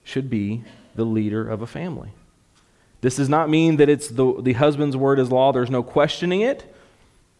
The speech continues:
but it means that the wife does not seek to cast down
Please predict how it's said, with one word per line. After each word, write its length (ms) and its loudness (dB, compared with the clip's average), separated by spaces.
but 120 -2
it 60 -2
means 360 -2
that 300 -2
the 100 -4
wife 300 -2
does 160 -6
not 240 -4
seek 500 -6
to 320 -4
cast 480 -4
down 540 0